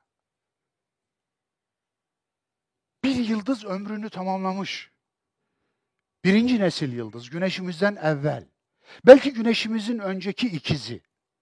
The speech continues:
Güneşimizin bir ikizi olması lazım gelir diyorlar. Astrof-, astrologlar, astrofizikçiler. Ama yok.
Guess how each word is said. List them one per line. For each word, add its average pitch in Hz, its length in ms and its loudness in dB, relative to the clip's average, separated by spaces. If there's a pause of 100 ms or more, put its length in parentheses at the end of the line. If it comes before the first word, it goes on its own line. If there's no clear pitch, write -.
(1700)
Güneşimizin 208 640 -2
bir 311 100 -10
ikizi 233 320 -2
olması 190 400 -2
lazım 156 340 -2
gelir 135 320 -6
diyorlar. 117 540 -14 (260)
Astrof-, 147 420 -6 (1040)
astrologlar, 117 800 -14 (1080)
astrofizikçiler. 123 800 -12 (1040)
Ama 214 220 -4
yok. 254 400 -6